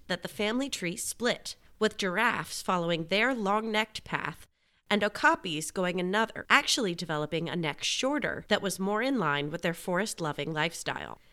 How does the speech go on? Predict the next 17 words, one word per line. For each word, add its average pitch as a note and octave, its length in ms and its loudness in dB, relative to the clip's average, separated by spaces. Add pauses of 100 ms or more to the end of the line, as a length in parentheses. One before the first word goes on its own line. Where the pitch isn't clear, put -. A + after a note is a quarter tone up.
(140)
Now, C4 160 4
just F#4 280 0
like D4+ 200 2
many G#3 320 2
species - 640 -6
that F3 160 -2
have F#3 180 -4
been G3+ 160 2
described G3 560 2
by A3+ 140 0
scientists D3+ 760 -6
in G3 220 -2
areas A3 420 0
where G3 140 0
colonization F3 840 -2
took - 240 -8
place, - 400 -8